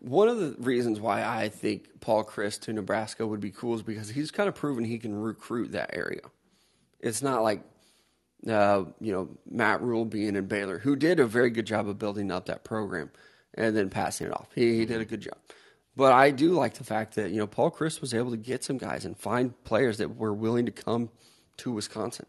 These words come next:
I feel like that's what Nebraska needs. Like, hey,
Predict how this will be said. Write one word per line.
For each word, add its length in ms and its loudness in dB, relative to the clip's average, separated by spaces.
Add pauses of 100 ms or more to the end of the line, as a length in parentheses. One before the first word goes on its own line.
(340)
I 40 -8
feel 140 0
like 120 2
that's 260 2
what 100 0
Nebraska 440 -2
needs. 340 0
Like, 160 -2
hey, 180 2